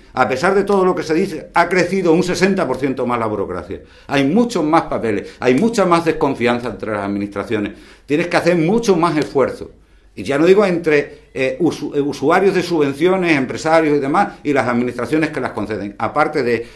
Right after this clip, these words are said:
haber habido muchos recortes, eh, mucho más, hay mucha más burocracia y mucho, eso lo saben perfectamente todos los, nuestros pequeños empresarios y medianos empresarios de la ganadería, del sector ganadero.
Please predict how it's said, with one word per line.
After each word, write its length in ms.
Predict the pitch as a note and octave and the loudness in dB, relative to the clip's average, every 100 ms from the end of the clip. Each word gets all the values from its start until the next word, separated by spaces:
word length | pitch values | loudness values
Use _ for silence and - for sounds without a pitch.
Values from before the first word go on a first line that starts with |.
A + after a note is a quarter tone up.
| - | -8
haber 360 | G#2+ A#2+ D#3+ D#3 | -2 2 2 0
habido 280 | A#2 D3+ C3 | 0 2 2
muchos 360 | D#3+ G3 F#3 | 2 0 -2
recortes, 480 | C#3+ C#3+ F3+ F3 F#3 - - | -4 -2 -2 -2 -4 -6 -8
eh, 220 | - C3 C3 | -2 0 0
mucho 320 | E3+ G3+ F#3 | -4 0 0
más, 220 | E3+ E3 | 0 -2
hay 140 | C3+ B2+ | -2 0
mucha 280 | D3+ F3 | 0 0
más 200 | F3+ F3 | 0 0
burocracia 800 | D3 D#3 C#3 E3 E3 F#3 F3 F3 - | 2 0 0 -2 0 0 -2 -6 -8
y 100 | B2 | -4
mucho, 220 | A#2 A#2+ B2 | -4 -4 -6
eso 160 | A#2 | -4
lo 80 | B2+ | -4
saben 260 | C3 C3+ C3 | 0 -2 -2
perfectamente 720 | C3 C3 C3 B2 C3 C3 D3 | -4 -6 -6 -6 -6 -2 -4
todos 300 | - B2+ C3+ | -2 -2 0
los, 280 | C3+ C3+ - | -2 -4 -10
nuestros 280 | A#2+ - A2+ | -10 -8 -8
pequeños 340 | A2 A#2 B2+ | -6 -4 -2
empresarios 560 | C3 A2+ - C3 C3 A2 - - | -4 -6 -6 -4 -2 -4 -8 -12
y 60 | A2 | -6
medianos 280 | A2+ B2+ C3+ | -2 -2 -4
empresarios 400 | B2 B2+ C3+ C#3 | -4 -4 0 0
de 80 | |
la 100 | C3 | 2
ganadería, 520 | A2+ G#2+ G2+ G2+ F3 B2+ | 0 2 0 0 0 0
del 100 | G2+ | -4
sector 300 | A2 B2 G#2+ | -6 -6 -4
ganadero. 480 | G2+ F#2 F2 - | -4 -4 -6 -8